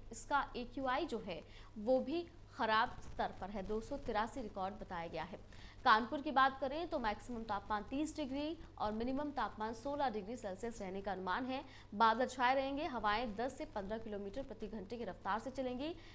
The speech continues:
वहीं अगर बात की जाए वायु गुणवत्ता की, तो तीन सौ पन्द्रह है, जिसे बहुत खराब श्रेणी में रखा जाता है। वहीं गोरखपुर में उनतीस डिग्री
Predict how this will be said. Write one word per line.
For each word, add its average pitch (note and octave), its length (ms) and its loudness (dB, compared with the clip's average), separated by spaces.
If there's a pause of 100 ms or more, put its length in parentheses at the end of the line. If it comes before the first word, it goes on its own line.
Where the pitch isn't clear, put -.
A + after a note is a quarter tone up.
(240)
वहीं C#4 320 4
अगर A3+ 320 0
बात A3+ 320 4
की C#4+ 100 0
जाए G#3+ 220 0 (420)
वायु B3 260 8
गुणवत्ता B3+ 400 2
की, C#4 120 -6
तो C4+ 100 -2
तीन B3+ 220 -4
सौ C#4 160 -2 (240)
पन्द्रह A#3 280 6
है, C4+ 180 4
जिसे C4 220 0
बहुत A3+ 340 0
खराब A3+ 360 4 (100)
श्रेणी D4+ 240 4
में B3 180 -2 (320)
रखा A#3 440 0
जाता F3 300 -4
है। G3 220 -2 (360)
वहीं A#3+ 180 2
गोरखपुर C4+ 420 6
में D4+ 280 -2
उनतीस A3+ 420 0
डिग्री A#3+ 280 -2